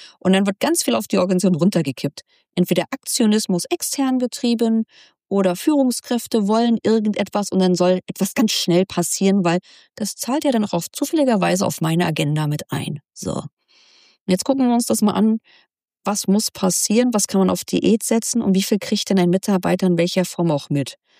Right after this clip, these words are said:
Manche Change-Sachen, die laufen auch im Hintergrund mit, wo der Mitarbeiter gar nicht so betroffen ist, wo es einfach nur dramatisiert wird für das Narrativ der Karriere von anderen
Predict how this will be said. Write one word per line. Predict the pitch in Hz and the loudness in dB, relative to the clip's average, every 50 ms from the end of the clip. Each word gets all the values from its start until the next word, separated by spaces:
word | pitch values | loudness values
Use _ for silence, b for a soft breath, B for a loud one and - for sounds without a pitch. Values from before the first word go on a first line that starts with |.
| b b b b b | b b b b b
Manche | b 180 185 196 - - 190 | b -2 -2 -2 -2 -4 -4
Change-Sachen, | - - 180 180 185 - - 185 180 180 | -2 0 0 2 0 0 -2 -2 -2 0
die | 180 185 | 0 2
laufen | 165 165 185 - 175 | 2 2 0 0 -2
auch | 165 - 156 | -4 -4 -4
im | 143 | -2
Hintergrund | 147 180 190 - 196 170 - - 165 156 - | 0 0 0 0 0 -2 -2 -4 -6 -6 -2
mit, | - 190 196 - _ _ _ _ _ - | -2 -2 -2 -4 _ _ _ _ _ -4
wo | - 196 | 0 2
der | 202 180 | 4 4
Mitarbeiter | 180 175 202 190 175 180 - 175 | 4 4 2 0 0 0 -2 -2
gar | 165 165 160 | -2 0 0
nicht | 170 170 - | 0 -2 -2
so | - 165 | -2 -2
betroffen | 165 156 - - - 180 190 196 202 | -4 -4 -4 -2 -2 0 2 2 0
ist, | 190 - - | 0 -2 -4
wo | |
es | 170 - | -6 -4
einfach | - 165 165 175 175 | -4 -2 -2 0 0
nur | 156 147 | -2 -2
dramatisiert | 170 151 156 151 151 147 - - - 165 160 143 147 143 160 180 180 - - | -2 0 0 0 -2 -2 -4 -4 -4 -2 -2 -2 0 2 2 2 2 2 0
wird | 180 - - | -4 -4 -2
für | - | -2
das | 170 165 151 - | -2 -2 -2 -2
Narrativ | 160 147 147 147 156 151 - - 165 - - | -2 -2 0 0 -2 -2 -2 -2 -4 -4 -4
der | 160 151 | -6 -6
Karriere | - 147 147 139 131 143 156 156 160 160 156 | -4 -2 -2 -2 0 0 0 0 -2 -4 -6
von | - 160 - - | -6 -8 -8 -6
anderen | - 151 151 151 147 151 151 147 | -4 -2 -2 0 0 0 -2 -4